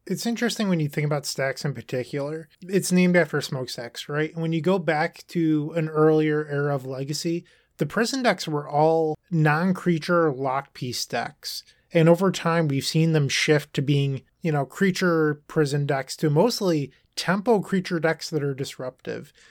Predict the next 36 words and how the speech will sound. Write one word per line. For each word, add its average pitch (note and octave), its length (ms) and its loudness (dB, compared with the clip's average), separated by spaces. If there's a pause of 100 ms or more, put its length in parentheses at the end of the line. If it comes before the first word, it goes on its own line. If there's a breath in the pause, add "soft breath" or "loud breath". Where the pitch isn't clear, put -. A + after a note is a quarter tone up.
(180 soft breath)
And D#3+ 140 0
it's D#3 120 -2
an E3 80 -2
interesting F#3 520 0
timeline, D#3+ 500 0
but D3 120 0
I D3+ 120 -4
understand D#3 880 -4 (300 soft breath)
why C#3+ 640 -2 (100)
maybe D#3+ 380 2
somebody D#3 400 2
wants D3+ 240 -2
to D3+ 80 -6
go C#3+ 100 0
back C#3 300 -6
to D#3+ 120 -2
that C#3+ 300 -2 (240)
previous D#3+ 480 2
era D3 220 2
where C#3 180 -2
things D3+ 280 -2
weren't D3 180 -4
so D3 120 -4
creature-based. C#3 800 -6 (300 soft breath)
But F3+ 80 2
if F3 100 2
you're F3+ 180 0
interested G#3+ 440 -2
in D3+ 100 0
that, C#3+ 220 -2 (380 soft breath)
maybe F3+ 300 2
you G3+ 140 4
look G3 180 2
at F#3+ 240 2
Planeswalker D3 760 2
Prison C3 560 -4